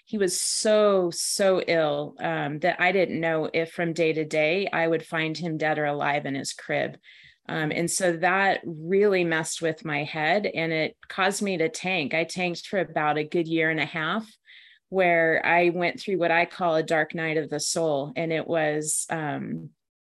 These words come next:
you know, it was a challenge, but the Lord was so faithful, um, you know, to, to work on me and my foundation of who I am, um, through the midst of that. And,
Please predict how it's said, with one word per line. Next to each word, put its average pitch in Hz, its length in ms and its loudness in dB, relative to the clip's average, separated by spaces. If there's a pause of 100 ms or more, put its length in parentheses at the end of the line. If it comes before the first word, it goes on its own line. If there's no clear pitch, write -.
(160)
you 208 80 0
know, 190 140 2
it - 20 -2
was 180 140 0
a 202 40 0
challenge, 175 480 0
but 160 140 -4
the 175 80 -2
Lord 165 260 2
was 165 200 0
so 180 240 2
faithful, 151 720 -2
um, 151 560 -6
you 165 80 -6
know, 151 140 -4
to, 151 340 -2 (400)
to 208 120 -2
work 233 260 4
on 185 200 4
me 190 280 4
and 165 120 0
my 165 220 0
foundation 160 640 0
of 151 120 -4
who 175 220 0
I 160 200 4
am, 139 420 -2
um, 151 220 -6
through 170 200 -4
the 151 120 -2
midst 156 360 -4
of 151 140 -4
that. 135 360 -2
And, 143 480 -6